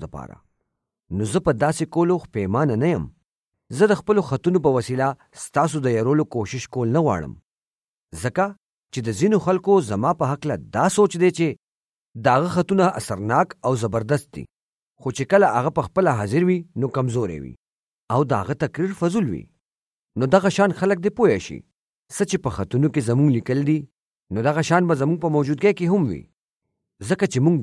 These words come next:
دا جرأت نشو کولی چې خپل ځانونه په هغه څو کسانو کې شمیر کو یا د هغوی سره برابر کو، څوک چې خپله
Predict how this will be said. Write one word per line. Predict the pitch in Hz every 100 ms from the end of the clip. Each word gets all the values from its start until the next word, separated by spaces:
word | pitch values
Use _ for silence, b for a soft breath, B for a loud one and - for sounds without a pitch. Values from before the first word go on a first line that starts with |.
| 92
دا | 131 139
جرأت | 135 151 151
نشو | 175 185 123
کولی | 87 67 - _ _ _ _ _ -
چې | 95
خپل | 82 139 143
ځانونه | 120 120 143 143 135 - _ -
په | - - 147
هغه | 151 -
څو | 165 147
کسانو | - 143 131 104
کې | 92
شمیر | 95 127 -
کو | 101 - _ _ _ _ -
یا | 110 151
د | 175 143
هغوی | 123 131 170
سره | 160 139
برابر | 107 104 110 156 -
کو، | 69 _ _ _ _ _
څوک | - - 185
چې | 165 135
خپله | 175